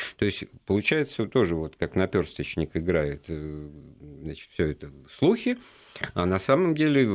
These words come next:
вторым смыслом, вот многослойность, да, Александр Владимирович, вторым слоем, так сказать, в сознании укладывается, а силы-то у нас есть, в случае чего мы, э, их, её применим. И тут третий момент возникает.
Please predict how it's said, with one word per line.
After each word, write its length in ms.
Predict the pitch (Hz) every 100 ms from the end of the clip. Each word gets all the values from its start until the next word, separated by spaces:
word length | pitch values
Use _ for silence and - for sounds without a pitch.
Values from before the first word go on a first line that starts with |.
| 90
вторым 480 | - - 110 156 214
смыслом, 580 | - 170 175 - 147 123
вот 140 | 107
многослойность, 1080 | 95 90 95 101 98 113 - 104 85 76 76
да, 80 | 98
Александр 420 | 110 - 80 76
Владимирович, 460 | 76 78 80 - 78 - - -
вторым 400 | - 107 117 131
слоем, 400 | - 123 117 92
так 180 | 85 -
сказать, 220 | - 80
в 40 |
сознании 440 | - 92 104 110 98
укладывается, 640 | 95 101 87 82 78 101
а 40 |
силы-то 460 | 98 - 190 165 180
у 40 |
нас 240 | 185 202 -
есть, 300 | 214 202 -
в 40 | -
случае 400 | 123 120 - 113
чего 360 | - 127 123
мы, 240 | 113 110 110 - - -
э, 140 | 90 87
их, 200 | 92 87
её 360 | 92 95 104 107
применим. 580 | 120 143 226 185 90 80 - - -
И 240 | 104 113
тут 320 | - 190 202
третий 380 | - 208 220 180
момент 420 | 127 113 107 80
возникает. 640 | 82 82 92 - 90 73